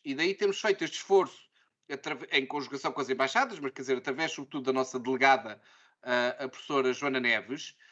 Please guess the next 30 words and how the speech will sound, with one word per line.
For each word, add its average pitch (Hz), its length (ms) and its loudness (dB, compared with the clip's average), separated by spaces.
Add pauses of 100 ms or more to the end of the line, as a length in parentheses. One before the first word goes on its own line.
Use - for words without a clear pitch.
(300)
de 226 460 2
identificar, 208 760 2
e 160 60 0
isso 131 120 -8
já 160 100 -2
estava 160 260 0
feito, 175 460 0
mas, 135 240 -8
mas 147 160 -12
quer 156 100 -10
dizer, 143 200 -10
de 151 300 -4
realçar 185 600 6
a, 196 500 -2
a 185 40 2
verdadeira 214 540 0
importância 180 680 -4
de 196 120 -8
resolver 214 460 2
os 202 120 -6
custos 220 260 -8
de - 60 -14
contexto 165 540 -4
de - 80 -20
quem 208 180 2
produz 208 340 -6
localmente. 202 540 2 (440)
Sejam 151 320 0
às 147 80 0
vezes, 156 260 -4